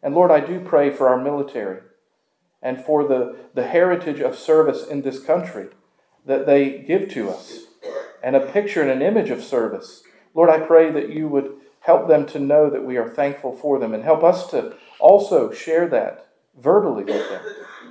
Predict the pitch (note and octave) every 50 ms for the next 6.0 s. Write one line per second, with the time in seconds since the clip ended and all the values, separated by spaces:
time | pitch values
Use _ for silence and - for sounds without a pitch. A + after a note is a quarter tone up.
0 | - _ _ _ _ _ _ _ _ - - - _ _ - G#3 F#3+ _ _ _
1 | _ _ _ _ - C#3+ E3 E3 D#3+ D3+ D3 D#3+ E3 D#3 - D#3+ D#3 C#3+ C#3 -
2 | - C3+ - - C#3 B2+ B2 A#2+ B2 C3 C#3+ C3+ - - C3 - - C3+ C3 C3
3 | B2+ B2+ B2+ B2 A#2+ - - A#2+ A2+ A#2 - B2+ A#2+ - D3+ D3 D3+ D3 C#3 C#3
4 | C3+ C3+ C3 - D3 - - C#3+ C3 B2+ B2+ C3 B2+ C3 - - - B2 - -
5 | - C#3 C3+ C#3 C3+ - A#2+ G#2+ A#2 A#2+ A2+ A2+ A2+ A#2 A#2 A2+ A#2 A#2 A#2